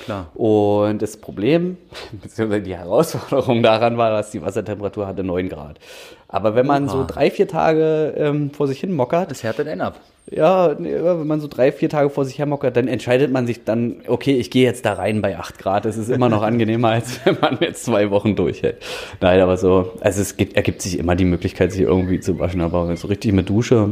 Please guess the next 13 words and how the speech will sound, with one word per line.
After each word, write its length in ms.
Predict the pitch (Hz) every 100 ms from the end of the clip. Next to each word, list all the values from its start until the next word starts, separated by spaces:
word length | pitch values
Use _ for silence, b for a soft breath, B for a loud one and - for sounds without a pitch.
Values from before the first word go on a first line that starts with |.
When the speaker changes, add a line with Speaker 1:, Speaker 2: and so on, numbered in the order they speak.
| 113
Speaker 2:
also 200 | 82 78 71 -
hatten 220 | - 92
wir 140 | 101 -
eigentlich 340 | 110 113 -
echt 220 | - -
nicht 180 | 113 113
so 240 | 123 139 -
oft 240 | - -
eine, 240 | 92 87 90
eine 160 | 98
richtige 360 | - - 85 87
Dusche. 360 | 82 85 - - B B B B B -
Speaker 1:
Mhm. 460 | 98 92 92 120